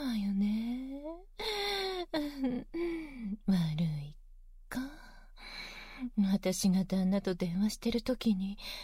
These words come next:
私のマンコに挿入してるのに、興奮した？いい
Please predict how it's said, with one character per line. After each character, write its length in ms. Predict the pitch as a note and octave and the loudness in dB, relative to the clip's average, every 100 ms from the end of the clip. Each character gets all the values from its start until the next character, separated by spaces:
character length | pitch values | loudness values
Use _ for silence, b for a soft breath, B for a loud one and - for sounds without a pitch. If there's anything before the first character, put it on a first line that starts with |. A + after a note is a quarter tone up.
| B - F#3 | B -4 -2
私 440 | F#3 E3+ - F3+ | -2 -2 0 0
の 200 | F3+ F3+ | 2 2
マ 180 | F#3 G3 | 4 2
ン 40 | |
コ 140 | - F3 | 0 -4
に 160 | D#3 | -4
挿 260 | E3+ G#3 F#3+ | 2 4 4
入 180 | G3 A3 | 4 4
し 120 | - | 0
て 120 | B3 | 0
る 120 | B3 | 2
の 120 | A#3+ G#3 | 2 0
に、 220 | F#3+ G3 B B B - - | -2 -4 B B B -14 -6
興 120 | D3 D3 - | -4 -4 2
奮 160 | G#3+ | 4
し 220 | A3 - - | 4 -6 -6
た？ 100 | C4 D4 G4+ - - - - - - - - - A#4+ G#4+ G#4+ C5+ B B B B B D#4 D#4 C#4+ C4+ B3 C4 b b b b - | -6 -6 -10 -16 -20 -20 -20 -20 -20 -20 -18 -4 -2 -2 -4 -6 B B B B B -12 -10 -2 0 0 -4 b b b b 2
い 60 | G#3+ | 6
い 460 | G#3 F#3+ F3+ E3 | 6 6 4 4